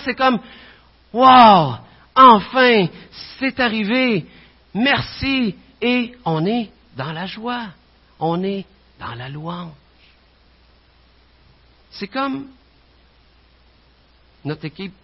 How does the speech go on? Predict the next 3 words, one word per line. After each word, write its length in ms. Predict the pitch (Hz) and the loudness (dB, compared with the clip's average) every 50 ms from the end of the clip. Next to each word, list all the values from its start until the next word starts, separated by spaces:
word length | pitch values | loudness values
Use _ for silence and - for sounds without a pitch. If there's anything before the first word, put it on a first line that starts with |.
| _ - | _ -20
sportive 640 | - - - 160 147 - _ - 165 160 160 151 | -20 -18 -14 -14 -14 -14 _ -10 -10 -10 -10 -12
favorite 480 | - - 131 131 127 127 117 120 120 - _ _ _ _ _ _ _ _ _ _ _ _ _ _ _ _ _ _ _ _ _ _ _ _ _ _ _ _ _ _ _ _ _ _ _ _ _ _ - | -14 -14 -14 -12 -12 -12 -12 -14 -18 -20 _ _ _ _ _ _ _ _ _ _ _ _ _ _ _ _ _ _ _ _ _ _ _ _ _ _ _ _ _ _ _ _ _ _ _ _ _ _ -6
qu'on 380 | 180 185 196 196 202 202 196 | -4 -2 -2 -2 -6 -8 -12